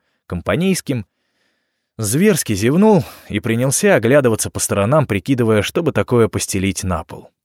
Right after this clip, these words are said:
который в качестве походного ложа ничуть не хуже этого грешного дивана.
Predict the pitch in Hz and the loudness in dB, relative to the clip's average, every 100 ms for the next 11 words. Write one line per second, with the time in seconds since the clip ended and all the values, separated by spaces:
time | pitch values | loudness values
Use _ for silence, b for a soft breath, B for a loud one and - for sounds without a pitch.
0 | _ _ - 127 131 110 - 127 - - | _ _ -4 0 0 0 0 0 0 -6
1 | 101 95 - _ _ _ 113 - 127 101 | -4 -4 -6 _ _ _ -2 0 0 0
2 | 95 85 101 160 117 107 - _ 117 123 | -2 -2 0 0 0 -4 -6 _ -6 -4
3 | 208 - 147 - 139 101 98 98 98 95 | -4 -4 -6 -2 -2 0 -2 -2 -2 -4
4 | - 92 90 87 90 90 87 82 82 65 | -4 -6 -4 -4 -4 -4 -4 -6 -8 -10